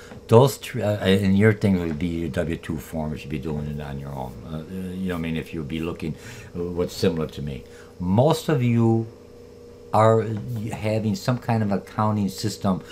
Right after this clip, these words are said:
'Cause you're successful, you pay your bills, you do everything else, and you have to know where I move money to, which money's making profitable. This is what this whole class is about. So those three systems, okay? So let's go on this one. So, uh, I'm not gonna go.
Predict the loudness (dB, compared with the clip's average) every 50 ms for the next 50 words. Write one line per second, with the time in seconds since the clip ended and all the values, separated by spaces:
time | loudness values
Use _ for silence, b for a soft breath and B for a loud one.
0 | B B B B 2 6 6 6 6 6 2 2 2 2 2 0 -2 -2 -2 0
1 | 0 0 0 0 -2 -2 -2 -2 -2 -2 -6 -8 -4 -2 0 0 0 0 2 4
2 | 4 4 4 4 2 0 0 2 2 2 2 2 -2 -2 2 4 4 4 4 B
3 | B B B B B 0 2 4 4 4 2 4 2 0 0 0 -2 0 2 2
4 | 2 2 2 4 4 4 2 B B B B -6 -4 -2 -2 0 2 2 2 2
5 | 2 0 2 2 2 2 0 0 -2 0 0 2 2 0 0 -2 -4 -4 -4 -2
6 | -2 0 0 0 -2 -6 -6 -8 -6 -8 -10 -8 -6 -4 -4 -4 -4 -6 -10 -14
7 | -14 -14 -14 -14 -8 -4 -2 -2 -2 -4 -6 -4 -4 -4 -4 -6 -10 -8 -4 -4
8 | -4 -4 -6 -8 -6 -6 -6 -6 -8 -12 -12 -10 -8 -6 -6 -8 -8 B B B
9 | B B -2 2 4 4 2 2 0 -2 0 0 0 -2 -4 -6 -8 -8 -8 -10
10 | -10 -10 -8 -8 -4 0 0 0 0 -2 B B B B B B 2 4 4 4
11 | 2 4 4 6 6 6 4 2 0 -2 -6 -6 -6 -4 -4 -2 0 2 2 2
12 | 2 2 0 B B B B B 0 2 2 2 2 0 2 2 2 2 0